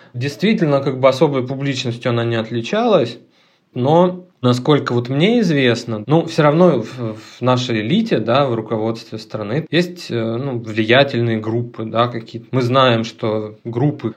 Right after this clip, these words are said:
лоббируют своих людей на посты в федеральных министерствах, каких-то значимых регионах, там, полпредствах. Насколько я знаю, Анастасия Ракова находится в резерве на, э, министерские посты, да, федеральные.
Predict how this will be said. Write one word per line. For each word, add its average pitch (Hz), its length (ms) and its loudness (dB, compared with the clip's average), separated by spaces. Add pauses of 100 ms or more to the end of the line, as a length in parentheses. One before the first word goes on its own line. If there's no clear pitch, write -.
лоббируют 120 720 2
своих 117 340 -2
людей 113 460 2
на 104 400 -2
посты 117 340 -6
в 117 60 -10
федеральных 160 640 2
министерствах, 135 1080 -2
каких-то 110 600 -10 (380)
значимых 120 640 -2
регионах, 127 720 2
там, 113 200 -4
полпредствах. 143 1000 -2 (260)
Насколько 131 540 2
я 120 60 4
знаю, 180 420 2 (240)
Анастасия 117 540 0
Ракова 139 340 2
находится 139 420 0
в 113 80 -2
резерве 120 540 0
на, 110 540 0
э, 107 360 -12
министерские 117 880 -4
посты, - 480 -14 (160)
да, 117 180 -6
федеральные. 101 800 -12